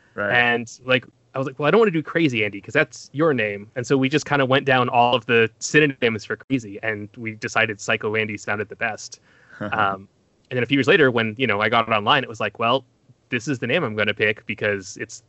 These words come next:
Speaker 2: you know, it's me." Anyone that knows me knows that I'm not actually crazy. Um, <laughs>
Speaker 1: <laughs>
Speaker 2: but it'll keep away, you know, strange people. So yeah, I get
Speaker 1: Sure,
Speaker 2: it.
Speaker 1: sure, sure.
Speaker 2: Like, you just kinda start,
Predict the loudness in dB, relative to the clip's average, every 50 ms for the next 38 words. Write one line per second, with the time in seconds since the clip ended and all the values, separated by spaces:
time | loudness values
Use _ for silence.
0 | _ _ _ -10 -8 -8 -8 -10 -10 -10 -10 -10 -8 -8 -4 -2 0 0 2 2
1 | 2 2 4 4 4 2 2 2 2 4 4 4 2 0 -2 -2 0 0 0 0
2 | 0 -2 -2 -2 -2 0 -2 0 0 0 0 0 0 0 0 0 0 0 0 0
3 | -2 -6 -8 -8 -6 -4 -4 -4 -4 -6 -10 -12 -12 _ _ _ -2 0 2 4
4 | 2 2 0 -4 -10 _ _ _ _ _ -8 -4 -2 -2 -2 0 -2 -4 -4 -4
5 | -6 -6 -6 -6 -6 -6 -6 -8 -8 -10 -12 -16 _ _ _ _ _ _ _ 0
6 | 0 2 2 0 -2 -2 -4 -8 -8 -2 2 4 6 6 4 2 0 -6 -10 _
7 | _ _ _ _ _ -12 -12 -12 -8 -4 -4 -4 -4 -4 -8 -14 -14 -8 0 2
8 | 4 4 6 6 6 6 4 4 4 4 4 4 4 2 0 -6 -8 -6 -4 -2
9 | -2 -4 -6 _ _ -16 -14 -12 -10 -10 -6 -2 0 0 0 0 0 0 0 0
10 | 0